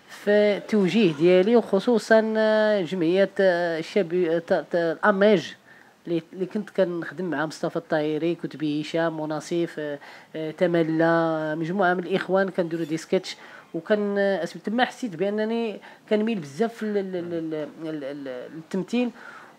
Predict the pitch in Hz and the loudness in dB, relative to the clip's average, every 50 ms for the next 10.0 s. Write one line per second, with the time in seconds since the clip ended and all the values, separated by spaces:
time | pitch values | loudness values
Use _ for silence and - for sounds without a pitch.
0 | - - 240 254 262 262 254 226 175 175 226 - - - 202 208 220 214 208 - | -4 0 4 4 6 6 4 2 2 2 2 2 0 0 2 4 4 4 2 0
1 | - 190 190 190 196 190 190 190 185 165 185 185 196 196 196 196 190 180 - 151 | 2 4 6 6 6 6 6 4 2 0 -2 0 0 0 2 2 0 -2 -2 -2
2 | 185 196 202 202 190 170 135 147 165 165 165 165 160 156 156 151 151 147 147 160 | -2 -2 -2 -4 -4 -4 -2 0 0 0 0 0 -2 -2 -2 -4 -4 -4 -6 -6
3 | 170 151 170 196 170 151 170 175 175 165 180 175 - - 170 180 175 170 165 - | -6 -4 -2 0 2 2 2 0 -2 -4 -4 -6 -4 -2 0 0 0 0 -4 -6
4 | - 165 165 160 156 156 156 156 151 151 151 147 156 160 185 190 - - 202 190 | -4 -2 -2 -2 -2 -2 -4 -4 -4 -4 -4 -6 -4 -2 -2 -4 -2 -4 -4 -4
5 | 160 - 190 190 - - - - 143 143 151 160 165 170 160 156 151 151 147 143 | -2 0 0 0 0 -4 -10 -20 -14 -6 -4 -2 -2 -2 -2 -4 -6 -6 -8 -8
6 | 139 - - - - - - - - - 147 143 165 165 160 156 151 147 147 151 | -10 -12 -16 -20 -20 -20 -20 -20 -16 -14 -6 -2 -2 -2 0 -2 -4 -4 -4 -6
7 | 147 - - 147 156 156 151 147 143 - - - 196 185 160 147 143 156 151 - | -6 -8 -10 -8 -6 -6 -6 -6 -8 0 2 4 4 4 4 0 -2 -4 -4 -4
8 | 185 185 - - - 170 170 180 175 170 - - - - - _ _ 151 151 151 | -6 -8 -6 -4 -2 0 0 0 -2 -4 -10 -20 -20 -20 -20 _ _ -8 -6 -4
9 | 139 143 147 147 151 147 147 147 147 143 147 151 147 151 139 131 151 165 165 160 | -4 -4 -2 -2 -2 -4 -4 -4 -4 -4 -6 -6 -8 -8 -6 -4 -2 -2 -2 -2